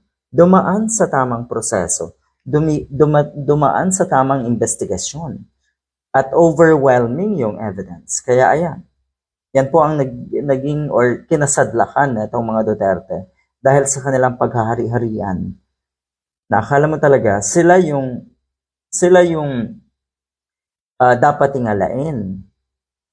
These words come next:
Eh, best president nga daw, sabi na itong mga buwang na kababayan natin. Di ba? Masaklap.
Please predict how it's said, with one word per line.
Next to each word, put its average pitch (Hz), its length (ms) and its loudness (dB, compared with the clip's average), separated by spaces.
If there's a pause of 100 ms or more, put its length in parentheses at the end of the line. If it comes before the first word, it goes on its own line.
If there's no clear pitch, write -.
(140)
Eh, 135 80 6
best 185 400 0
president 170 560 2
nga 160 240 0
daw, 208 160 2
sabi 139 320 -2
na 135 80 0
itong 127 240 0
mga 123 160 0
buwang 135 640 0
na 131 60 -12
kababayan 95 640 -4
natin. 80 400 -14 (240)
Di - 80 -8
ba? 107 240 -4 (480)
Masaklap. - 720 0